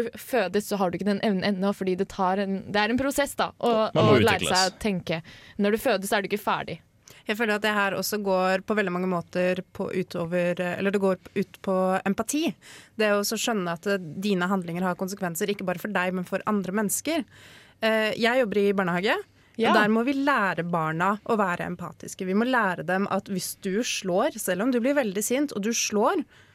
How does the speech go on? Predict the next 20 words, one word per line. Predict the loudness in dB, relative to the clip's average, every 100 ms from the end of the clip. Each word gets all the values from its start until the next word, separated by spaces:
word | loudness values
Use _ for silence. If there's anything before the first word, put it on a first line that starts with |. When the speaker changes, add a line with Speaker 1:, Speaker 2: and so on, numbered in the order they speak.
| -8
Speaker 3:
så | -4
får | 0 0
den | 2 0
andre | 0 -2
personen | -4 0 0 0
vondt, | -2 -2
og |
da | -2
blir | 0 0
de | -2 -4
veldig | -2 -2
sint. | 0 -2 -4 _ -20 -20 _
For | -2
det | 0
første | 0 0 0
så | 2 0
er |
det | 2
jo | 2 0 -4
dårlig | -2 4 4 4